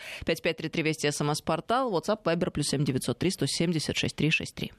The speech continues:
Здравствуйте, друзья. Мы продолжаем программу. С нами сегодня Алексей Мартынов, директор Международного института новейших государств,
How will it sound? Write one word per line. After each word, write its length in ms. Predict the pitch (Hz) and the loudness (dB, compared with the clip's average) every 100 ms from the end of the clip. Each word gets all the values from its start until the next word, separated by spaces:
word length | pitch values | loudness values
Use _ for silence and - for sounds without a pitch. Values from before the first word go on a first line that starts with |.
| _ _ _ - - - - - | _ _ _ -20 -18 -18 -20 -4
Здравствуйте, 460 | 185 240 226 185 202 | 0 2 0 -4 -2
друзья. 320 | 208 233 285 | 0 2 2
Мы 80 | 240 | 2
продолжаем 640 | 202 196 196 180 180 156 | 2 2 2 2 2 2
программу. 580 | 160 160 180 254 247 190 | 2 2 2 2 2 2
С 80 | - | 2
нами 160 | 170 | 0
сегодня 760 | 170 - 170 165 156 156 151 147 | 0 2 2 4 2 4 4 2
Алексей 640 | 165 165 - - 160 151 - | 0 -4 -6 -2 2 2 4
Мартынов, 840 | 160 147 151 170 170 254 320 - | 2 2 -2 2 4 4 2 0
директор 520 | 170 156 156 - 147 | 2 2 2 0 0
Международного 560 | 151 143 151 143 135 139 | 0 2 2 2 2 0
института 420 | - - 147 139 | 0 0 2 2
новейших 480 | 135 131 131 147 139 | 2 2 2 0 0
государств, 800 | 147 - 156 208 302 - - | 0 0 2 2 0 -6 -12